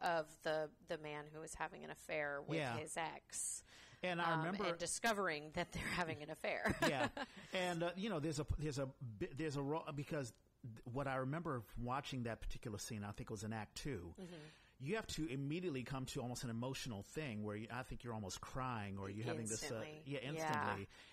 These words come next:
Speaker 2: And that's great technique. I mean, a lot of folks just can't do that.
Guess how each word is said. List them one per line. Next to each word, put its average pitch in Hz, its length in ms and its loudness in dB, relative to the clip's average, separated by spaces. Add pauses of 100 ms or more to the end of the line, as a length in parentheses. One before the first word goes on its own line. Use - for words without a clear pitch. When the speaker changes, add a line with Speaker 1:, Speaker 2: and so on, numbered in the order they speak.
(140)
Speaker 2:
And 147 180 0
that's 202 240 0
great 160 360 0
technique. 139 320 -2
I - 20 0
mean, 123 160 -2
a 127 40 -2
lot 170 160 -2
of 208 60 -8
folks 143 200 -4
just - 260 -4
can't 101 340 -6
do 143 180 0
that. 101 760 -6